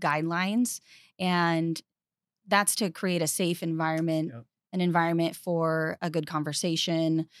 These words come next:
Speaker 2: Mm.
Speaker 1: Um, and when the group guidelines kinda go out the window for the entirety of the group,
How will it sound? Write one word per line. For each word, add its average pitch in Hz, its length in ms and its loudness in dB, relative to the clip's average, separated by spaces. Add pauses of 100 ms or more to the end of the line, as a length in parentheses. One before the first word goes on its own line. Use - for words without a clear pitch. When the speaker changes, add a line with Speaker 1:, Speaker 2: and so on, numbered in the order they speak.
Speaker 2:
Mm. 120 320 -10
Speaker 1:
Um, 170 300 4
and 185 160 2
when 185 100 2
the 185 80 2
group 247 220 -2
guidelines 185 420 2
kinda 175 240 -2 (140)
go 175 160 2
out 156 160 2
the 160 80 -4
window 160 720 -2
for 170 160 -6
the 160 140 -2
entirety 160 420 -2
of 156 100 -6
the 170 60 -6
group, 165 420 -2